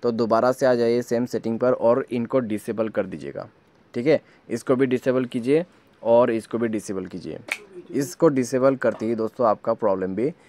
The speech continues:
फिक्स हो जाएगा। साथ ही साथ दोस्तों आपका मोबाइल सॉफ्टवेयर अपडेट होना चाहिए,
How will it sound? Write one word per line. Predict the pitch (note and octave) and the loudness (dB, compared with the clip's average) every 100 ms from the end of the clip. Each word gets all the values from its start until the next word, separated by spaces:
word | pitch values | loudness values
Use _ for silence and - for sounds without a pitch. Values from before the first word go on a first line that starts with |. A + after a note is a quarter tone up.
| _ _ - | _ _ -10
फिक्स | A2 - | -10 -6
हो | F#2+ | -6
जाएगा। | E2 F2 D#2+ _ - - | -4 -6 -8 _ -20 -4
साथ | B2+ C3 | 0 2
ही | |
साथ | D3+ D#3+ | 4 2
दोस्तों | D3 C3+ D3 | 2 0 2
आपका | C3 - | 2 4
मोबाइल | C3 A#2+ A2+ B2 | 0 2 2 0
सॉफ्टवेयर | - G#2 B2 A2+ | -2 -4 0 0
अपडेट | G#2 G#2+ | 0 -4
होना | G2+ F#2 | -4 -8
चाहिए, | - C#2+ - | -8 -10 -12